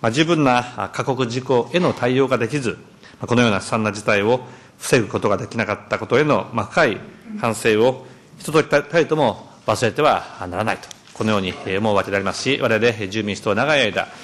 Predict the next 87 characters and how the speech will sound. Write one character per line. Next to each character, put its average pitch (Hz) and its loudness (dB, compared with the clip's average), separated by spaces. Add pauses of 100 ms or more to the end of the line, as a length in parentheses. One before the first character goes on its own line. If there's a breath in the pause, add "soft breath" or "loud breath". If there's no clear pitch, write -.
(140 loud breath)
政 113 0
権 117 2
を 104 2
担 110 2
っ - -8
て 107 -2
き - -10
た 107 2
者 117 2
と 120 -2
し - -6
て 156 0
で 165 2
す - -6
ね、 127 -2 (340 loud breath)
え 110 -2
ー、 107 4
大 104 4
き - -6
な 95 -2
責 - -10
任 98 0
を 117 0
感 95 -12
じ 87 -16
て 95 -6
い 90 -6
る 85 -10
と 92 -12
こ 101 -2
ろ 113 2
で、 101 -2
え 101 -4
ー、 92 -8
ご 92 -2
ざ 87 -2
い 87 -4
ま 82 -6
す。 - -14
え 120 -2
ー、 - -2
そ 135 0
し 123 -4
て、 139 0
廃 151 2
炉、 113 0 (200)
汚 123 -6
染 156 2
水 156 -2
問 165 0
題 123 2
を 110 0
解 139 -2
決 147 -4
を 143 2
し 127 -4
て 143 -2
い 120 -2
く - -16
た 135 -2
め 135 -2
に 135 -2
は、 147 -2 (560 loud breath)
え 117 -2
ー、 104 -4
事 113 -8
業 175 0
者 170 0
ま-、 170 -2
任 170 -2
せ 135 0
に 104 -2
す - -12
る 139 -2
の 135 0
で 107 -2
は 107 4
な 113 -2
く、 - -16 (420 loud breath)
え 101 -12
ー、 - -12
国 120 0
も 120 0
前 139 2
に 120 -2
出 117 0
て、 107 -4